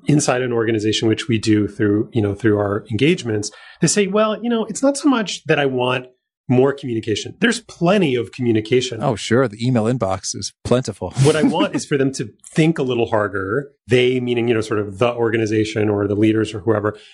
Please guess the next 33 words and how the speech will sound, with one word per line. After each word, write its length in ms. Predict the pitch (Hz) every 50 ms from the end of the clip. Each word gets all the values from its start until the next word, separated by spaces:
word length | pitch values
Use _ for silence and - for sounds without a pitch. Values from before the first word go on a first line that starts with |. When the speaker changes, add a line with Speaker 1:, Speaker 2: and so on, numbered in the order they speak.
| - -
Speaker 1:
I 40 | 143
want 140 | 190 233
them 120 | 233 131 -
to 80 | -
think 240 | - - 160 147 147
a 20 | 139
little 160 | 135 127 123
more 160 | 123 117 117
about 280 | 117 107 113 113 120 113
which 280 | 139 202 196 - -
ones 580 | 170 165 156 156 151 151 147 147 143 135 - - -
matter 340 | 120 117 113 117 117 120
to 160 | 113 - - 113
me 400 | 104 104 107 120 170 214 208 -
and 220 | 139 113 110 98
why, 360 | 101 101 98 92 - - - _ _ _ - -
and 140 | - 135
invest 400 | 135 131 - 143 143 160 - -
a 60 | 156 131
little 200 | 127 147 160 156
bit 180 | 151 143 -
more 200 | 131 127 123 120
time 420 | 120 - 127 120 117 117 117 113 113
in 380 | - 120 113 110 107 107 104 98
context 760 | - - - 120 131 131 175 202 - - - - - - - _ - - _ _ -
and 280 | 135 113 107 104 95
why, 460 | 101 110 113 117 110 98 98 98 104 -
why 200 | 113 123 151 185
this 280 | 185 131 120 143 - -
particular 480 | - - 120 - 120 - 135 117 117 101
piece 220 | - - 107 -
of 120 | 120 -
communication. 880 | - - 117 107 107 107 - 110 104 104 101 - - 107 101 98 98